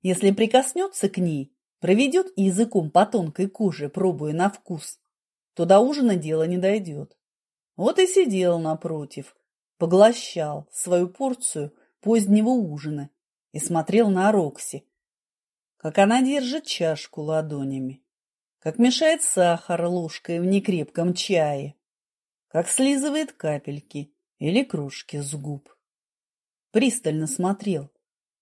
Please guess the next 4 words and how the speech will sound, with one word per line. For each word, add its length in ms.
жадно 520
отмечая 580
каждую 460
мелочь. 600